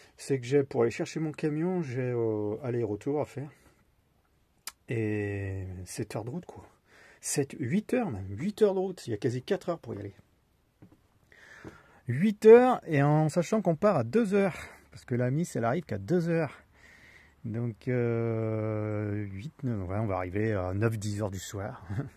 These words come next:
En pleine nuit. Mais bon, pas le choix. Faut bien aller chercher ce camion. J'ai démonté le siphon du petit évier, regardez. Il est pourri de chez pourri.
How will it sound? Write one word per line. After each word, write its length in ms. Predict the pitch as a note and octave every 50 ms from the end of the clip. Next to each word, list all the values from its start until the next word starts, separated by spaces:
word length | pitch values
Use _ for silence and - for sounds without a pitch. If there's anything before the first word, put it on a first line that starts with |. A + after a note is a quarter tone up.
| _ _ _ _ _ _ - - - - - - - - - - - - - - -
En 40 | F#2+
pleine 300 | - B2+ A#2 A2 G#2+ G2
nuit. 180 | F#2+ F#2+ - - - - - - - - - - - - - - - _ _ _ _ _ _ _ - - - - - - - - _
Mais 80 | - D#3+
bon, 140 | E3+ F#3+ - - - - - _
pas 60 | - B2+
le 60 | A#2+
choix. 200 | - - F4 F4 F#3+ - _ _ _ _ _ -
Faut 120 | - B2
bien 140 | G#2 B2 B2+
aller 120 | A#2+ A#2
chercher 300 | A2+ - C3 A2 - C#3+
ce 60 | - -
camion. 360 | - E3+ F#3 A#3+ C#4+ D4+ C4 - - - _ _ _ _ _ _ _ _ _ _ _ _ _ _ _ _ _ _ _ _ _ _ _ _ _ _ _ _ _
J'ai 120 | A2+ G#2+ G2+
démonté 500 | A2 B2+ C3+ C3+ C3+ C#3 C3+ - C#3 C#3
le 60 | C3
siphon 560 | - - - C#3 C3+ - - D3 D3+ D#3+ D#3
du 260 | C#3 A2 G#2 G#2 G2+
petit 340 | - - B2 G#2+ - - A#2+ - -
évier, 380 | B2+ B2+ C3 D3 D#3+ E3 D#3 - _
regardez. 460 | G#2+ G#2 G#2 A2 A2+ A2+ B2 D3 D#3+ D#3 - _ _ _ _ _ _ _ _ _ _ - - _ _ _ _ - - - - - - - - - -
Il 120 | B2+ A2+
est 80 | C#3+ C#3 -
pourri 640 | - - - - A#3 C4 C4+ A#3+ A#3+ B3 B3+ B3+
de 60 | G3+
chez 240 | - - - G#3 G3+
pourri. 640 | G3+ - - - G3 F#3+ F#3+ G3 G3+ G3+ G#3 G#3 G3+